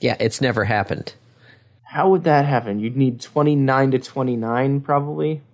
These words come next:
Speaker 2: Well, nineteen to nineteen, I could see.
Speaker 1: Or, you know,
Speaker 2: It's hard,
Speaker 1: six.
Speaker 2: no, it's hard to score. It's hard to score
Speaker 1: <laughs>
Speaker 2: nineteen.
Speaker 1: Six field goals?
Speaker 2: Yeah, it's hard to score nineteen. No, that would be eighteen to eighteen.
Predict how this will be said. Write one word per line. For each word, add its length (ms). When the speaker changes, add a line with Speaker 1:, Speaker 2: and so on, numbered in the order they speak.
Speaker 2:
Well, 180
nineteen 440
to 80
nineteen, 480
I 80
could 200
see. 400
Speaker 1:
Or, 340
you 100
know, 120
Speaker 2:
It's 120
hard, 220
Speaker 1:
six. 440
Speaker 2:
no, 80
it's 200
hard 200
to 40
score. 480
It's 120
hard 140
to 60
score 240
Speaker 1:
<laughs> 0
Speaker 2:
nineteen. 340
Speaker 1:
Six 300
field 380
goals? 440
Speaker 2:
Yeah, 200
it's 100
hard 200
to 60
score 220
nineteen. 460
No, 140
that 120
would 80
be 180
eighteen 300
to 80
eighteen. 420